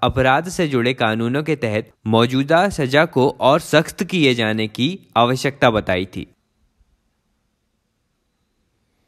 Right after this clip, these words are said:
चलिए अब बात करते हैं राष्ट्रीय महिला नीति दो हज़ार सोलह के बारे में। तो इस नीति के कुछ मुख्य बिंदु इस प्रकार हैं कि खाद्य सुरक्षा और पोषण सहित स्वास्थ्य के लिए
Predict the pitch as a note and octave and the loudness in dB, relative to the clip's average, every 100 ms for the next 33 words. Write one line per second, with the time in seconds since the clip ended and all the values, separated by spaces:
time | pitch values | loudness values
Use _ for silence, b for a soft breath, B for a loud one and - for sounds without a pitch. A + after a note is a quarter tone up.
0 | _ _ _ _ _ _ _ _ _ - | _ _ _ _ _ _ _ _ _ 0
1 | C3 A#2+ A#2+ B2+ C#3 D#3 C#3+ B2 B2 A2+ | 2 4 2 4 4 4 -2 -2 -2 -2
2 | A#2 A2+ A#2 - E3+ D3 A#2 C3+ D#3 D#3+ | 0 0 0 0 0 0 -2 0 0 0
3 | B2 B2 A#2+ A#2+ A#2 A#2+ B2+ - B2 B2 | -2 -2 0 0 0 0 0 2 2 4
4 | C3 C3 A2+ F#2 F2 E2 - - _ _ | 2 2 -2 -4 -6 -10 -12 -18 _ _
5 | _ _ _ _ _ B2 C#3+ E3+ E3 D3+ | _ _ _ _ _ 2 2 2 0 0
6 | D3+ D3 D#3+ D#3+ - A#2 D3 G3 D#3+ D3+ | 0 -2 -2 -2 -2 -2 -2 0 0 0
7 | D3+ C#3 - A#2 A2+ A#2+ G#2+ F#2+ - _ | 0 0 -2 -2 0 0 -2 -10 -14 _
8 | _ _ _ _ - C#3 C3+ A#2 C3 E3 | _ _ _ _ -4 -4 -2 -2 -2 -4
9 | - A2+ G#2 - G#2 - _ - B2 C#3+ | -4 -4 -4 -4 -4 -4 _ -2 0 0
10 | - B2+ B2+ F#3+ F#3+ C#3+ B2 D#3 - A2+ | -2 -2 -2 -2 -4 -2 -2 -4 -2 0
11 | B2 - - - D3 G#2 F#2+ G2 | 0 -4 -8 -2 -2 -2 -4 -6